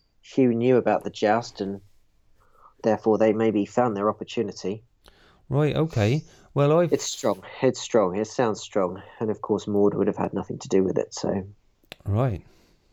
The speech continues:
Speaker 2: Um, okay, so, um, there, my
Speaker 1: Anyway, you,
Speaker 2: thing.
Speaker 1: you better get changed for the banquet.
Speaker 2: I suppose I ought to. That's right.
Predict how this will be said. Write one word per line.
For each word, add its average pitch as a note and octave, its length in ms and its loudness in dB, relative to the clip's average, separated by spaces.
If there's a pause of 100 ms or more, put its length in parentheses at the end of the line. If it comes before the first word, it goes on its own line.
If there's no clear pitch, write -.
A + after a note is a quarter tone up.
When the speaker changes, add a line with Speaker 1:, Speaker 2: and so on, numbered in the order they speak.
(360)
Speaker 2:
Um, A#2+ 380 0 (380)
okay, C3 520 2
so, A#2+ 520 0
um, A2 500 0 (1800)
there, B2+ 280 2
my C3 120 4
Speaker 1:
Anyway, B2+ 160 8
you, A#2 40 6
Speaker 2:
thing. A2 300 4
Speaker 1:
you E3 80 4
better C3 180 6
get A2+ 180 2
changed C#3 380 2
for - 100 -4
the A2 80 4
banquet. D3 480 -2 (1700)
Speaker 2:
I C#3 160 4
suppose C3+ 380 2
I B2+ 140 4
ought E3+ 200 2
to. A2 140 0
That's B2 260 0
right. D#3+ 300 4